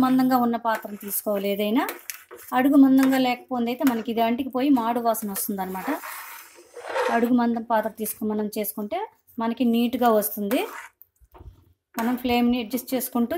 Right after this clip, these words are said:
చేసుకోవాలి, లేకపోతే అడుగు అంటేస్తుంది అన్నమాట. దాన్ని మనం కరెక్ట్గా చూసుకొని చేసుకోవాలి, మీడియం ఫ్లేమ్, హై ఫ్లేమ్ అనేది. అడుగు అంటికిపోతే మనకి మాడు వాసన అయిపోతుంది. చూసారా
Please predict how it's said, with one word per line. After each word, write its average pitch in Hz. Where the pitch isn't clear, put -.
చేసుకోవాలి, 220
లేకపోతే 233
అడుగు 220
అంటేస్తుంది 202
అన్నమాట. 190
దాన్ని 220
మనం 247
కరెక్ట్గా 233
చూసుకొని 220
చేసుకోవాలి, 196
మీడియం 202
ఫ్లేమ్, 202
హై 196
ఫ్లేమ్ 190
అనేది. 180
అడుగు 233
అంటికిపోతే 233
మనకి 220
మాడు 214
వాసన 208
అయిపోతుంది. 190
చూసారా 226